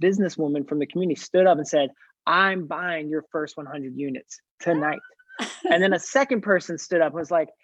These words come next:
Speaker 1: "And I'm buying your second." So she sold two hundred units that night and far exceeded, right, her goals. Um,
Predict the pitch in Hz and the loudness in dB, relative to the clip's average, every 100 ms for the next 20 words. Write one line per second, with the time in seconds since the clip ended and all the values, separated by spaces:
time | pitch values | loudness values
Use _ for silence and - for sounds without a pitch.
0 | - - 269 330 311 330 339 339 - 370 | -12 -6 -4 0 0 0 -4 -6 -6 -6
1 | 349 320 190 _ _ _ _ - 202 - | -6 -10 -12 _ _ _ _ -4 -4 0
2 | 262 262 - 262 185 - - 233 226 208 | -2 -2 0 2 0 -4 -4 -2 -2 -4
3 | 214 202 202 175 208 202 131 127 - _ | -6 -2 -4 -2 -2 -2 -4 -8 -16 _
4 | _ _ - 139 190 247 240 214 226 147 | _ _ -12 0 2 2 0 0 0 -2
5 | 143 - _ _ - 160 - 208 233 226 | -4 -8 _ _ -6 -6 -2 0 2 2
6 | 190 - - 202 165 143 135 - _ _ | 0 -6 -4 0 2 0 -2 -8 _ _
7 | 160 160 147 156 185 196 143 131 _ _ | 0 0 0 -2 0 0 -2 -8 _ _
8 | _ _ _ - 156 151 147 | _ _ _ -4 0 0 -2